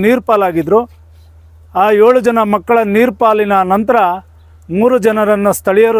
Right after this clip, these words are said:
ರಕ್ಷಿಸಿ ಹಾಸ್ಪಿಟ್ಲಿಗೆ ಸ್ಥಳಾಂತರಿಸಿದ್ದಾರೆ. ಹಾಗೂ ಒಂದು ಹೆಣ್ಣು ಮಗು ಸ್ಥಳದಲ್ಲೇ ದುರ್ಮರಣ ಹೊಂದಿದ್ದು, ಈಗ ಇನ್ನು ಉಳಿದ ಮೂರು ಜನ ಮಕ್ಕಳಲ್ಲಿ ಎಲ್ಲರೂ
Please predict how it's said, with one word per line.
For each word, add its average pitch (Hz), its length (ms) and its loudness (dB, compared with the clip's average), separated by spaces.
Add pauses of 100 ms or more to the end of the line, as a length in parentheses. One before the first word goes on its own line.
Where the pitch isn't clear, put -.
ರಕ್ಷಿಸಿ 214 380 -4 (200)
ಹಾಸ್ಪಿಟ್ಲಿಗೆ 185 600 0 (600)
ಸ್ಥಳಾಂತರಿಸಿದ್ದಾರೆ. 185 760 0 (1600)
ಹಾಗೂ 214 280 2 (400)
ಒಂದು 247 280 2
ಹೆಣ್ಣು 220 240 0
ಮಗು 214 160 2 (380)
ಸ್ಥಳದಲ್ಲೇ 233 500 0 (100)
ದುರ್ಮರಣ 214 380 0 (100)
ಹೊಂದಿದ್ದು, 190 420 0 (880)
ಈಗ 220 100 0 (240)
ಇನ್ನು 208 180 -2 (100)
ಉಳಿದ 240 240 2 (140)
ಮೂರು 247 200 2 (100)
ಜನ 220 120 0 (120)
ಮಕ್ಕಳಲ್ಲಿ 202 480 0 (1400)
ಎಲ್ಲರೂ 233 320 2